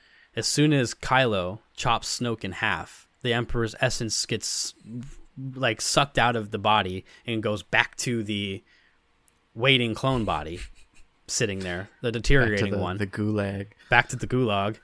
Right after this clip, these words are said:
Speaker 1: And, uh, but my thing is, like, well, why wouldn't he have more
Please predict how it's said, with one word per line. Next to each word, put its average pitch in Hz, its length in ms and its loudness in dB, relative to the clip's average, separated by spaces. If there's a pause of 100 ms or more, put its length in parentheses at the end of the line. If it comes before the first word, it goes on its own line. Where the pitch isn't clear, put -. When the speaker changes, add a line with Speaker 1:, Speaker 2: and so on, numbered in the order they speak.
(300)
Speaker 1:
And, 117 360 0
uh, 98 460 2 (1700)
but - 260 2
my 139 200 6
thing 139 200 2
is, 127 140 0
like, 123 180 2
well, 131 120 2
why 131 180 2
wouldn't 165 340 2
he 160 180 2
have 147 540 0
more 131 460 2